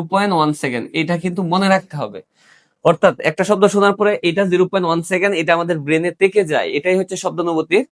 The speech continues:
স্থায়িত্বকাল। অর্থাৎ একটা শব্দ শোনার পর এটা আমাদের ব্রেনে এর রেস্টটা কতক্ষণ থেকে যায়। তো যেহেতু শব্দানুভূতির স্থায়িত্বকাল নিয়ে প্রশ্ন,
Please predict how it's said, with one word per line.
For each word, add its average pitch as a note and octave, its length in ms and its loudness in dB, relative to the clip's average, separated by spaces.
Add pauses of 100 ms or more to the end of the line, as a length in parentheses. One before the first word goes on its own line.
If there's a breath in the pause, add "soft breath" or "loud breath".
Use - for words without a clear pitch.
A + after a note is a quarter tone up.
স্থায়িত্বকাল। D#3 680 -2 (360)
অর্থাৎ F#3+ 300 0 (260)
একটা - 180 -6
শব্দ F#3 260 -2
শোনার F#3+ 280 0
পর F#3+ 200 -2
এটা D#3+ 160 0
আমাদের F3 260 -2
ব্রেনে F3 280 0 (100)
এর D#3 200 2
রেস্টটা E3+ 420 -2
কতক্ষণ F#3+ 420 -4
থেকে D3 240 -4
যায়। G2+ 180 -14 (760)
তো D#3 60 6 (140)
যেহেতু E3+ 220 0
শব্দানুভূতির F#3+ 600 0
স্থায়িত্বকাল F#3+ 600 2 (760)
নিয়ে F3+ 160 4 (120)
প্রশ্ন, E3 340 0